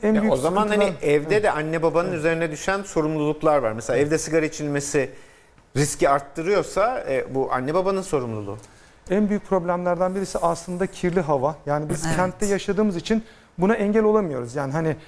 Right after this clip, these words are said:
Speaker 2: Hmm.
Speaker 1: köye taşınma şansımız olmadığına göre, e, bizim kendi evimizde bir takım, e, şeyleri yapmamız lazım. E, bu sigara bunların en başında geliyor. E,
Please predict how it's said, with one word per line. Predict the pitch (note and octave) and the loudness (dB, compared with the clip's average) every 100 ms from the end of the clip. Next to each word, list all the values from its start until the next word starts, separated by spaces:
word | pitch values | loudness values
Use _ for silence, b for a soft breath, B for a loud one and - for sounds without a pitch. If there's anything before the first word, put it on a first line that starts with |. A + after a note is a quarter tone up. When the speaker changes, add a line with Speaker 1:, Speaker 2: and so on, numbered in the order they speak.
| B | B
Speaker 2:
Hmm. | A#2 A#2+ A2 | -4 -2 0
Speaker 1:
köye | G#2+ F#3 G3 | 2 2 2
taşınma | G3 - F3+ F3+ | -2 -2 -2 -2
şansımız | - F3 - F3+ | -2 -4 -2 -4
olmadığına | E3+ F#3+ G#3 F3+ D3+ C#3+ C3 | 2 2 2 0 -2 -2 -2
göre, | B2 D#3 A3 B B B F3 | 0 0 0 B B B -2
e, | E3 D3+ | 0 0
bizim | F3 B3+ | 2 2
kendi | B3 F3 F3+ G3 | 2 -2 -2 -4
evimizde | A3 F#3 F#3 F3 A#3+ | 0 2 2 2 0
bir | A3 | 0
takım, | F#3+ E3+ D#3 - | -4 -4 -6 -2
e, | C#3+ | -2
şeyleri | - D3+ C#3+ | 0 0 2
yapmamız | C3+ C3+ C#3+ C3+ A#2+ | 2 0 -2 -8 -4
lazım. | C3 B2+ D3+ A3 B B B | -2 0 0 -2 B B B
E, | D#3 D3+ D3+ D3+ D3+ D3+ F3 E3+ | 2 4 4 2 -2 -6 -4 0
bu | A3 - | 0 0
sigara | G3+ G3+ G#3 F#3 | 0 2 2 0
bunların | G3+ G#3+ | -2 0
en | G#3+ F3+ | 2 2
başında | - E3+ E3 | 0 -2 -2
geliyor. | C#3+ C3+ B2+ F3+ F#3+ B B B | 0 0 2 2 0 B B B
E, | D#3+ | 0